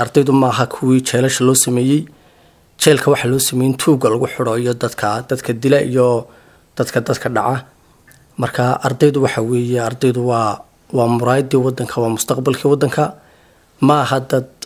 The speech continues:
u qalma in la xidhxidho. Weliba lagu xidhxidho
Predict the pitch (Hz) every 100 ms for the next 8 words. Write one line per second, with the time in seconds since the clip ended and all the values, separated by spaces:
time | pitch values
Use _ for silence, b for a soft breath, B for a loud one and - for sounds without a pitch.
0 | - 156 - 131 127 131 120 110 117 104
1 | 120 139 - - b b b b 151 190
2 | 196 175 165 156 123 - 135 143